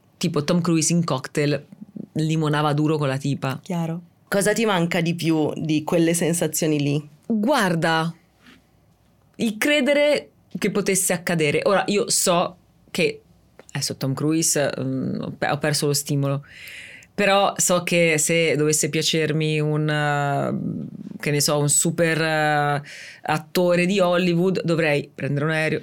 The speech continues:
Speaker 1: andare a Hollywood,
Speaker 2: Eh.
Speaker 1: trovare il modo di incontrarlo. Cioè, quando sei piccola, eh, pensi di attraversare la strada e di incontrarlo.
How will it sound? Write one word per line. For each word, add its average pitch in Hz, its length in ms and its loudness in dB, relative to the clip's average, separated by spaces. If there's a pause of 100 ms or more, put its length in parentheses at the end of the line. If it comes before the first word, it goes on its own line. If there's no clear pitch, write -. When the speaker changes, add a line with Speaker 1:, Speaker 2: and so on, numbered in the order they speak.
(120)
Speaker 1:
andare 143 260 -2
a 160 80 0
Hollywood, 156 440 0
Speaker 2:
Eh. 127 120 -2
Speaker 1:
trovare 143 280 -2
il 143 40 0
modo 151 200 0
di 151 60 0
incontrarlo. 151 680 -2
Cioè, - 220 -4
quando 196 180 0
sei 185 180 0
piccola, 165 580 -2 (1160)
eh, 185 260 -2 (200)
pensi 185 260 2
di 180 60 0
attraversare 175 440 0
la 160 100 2
strada 170 180 0
e 165 40 2
di 156 60 0
incontrarlo. 147 720 0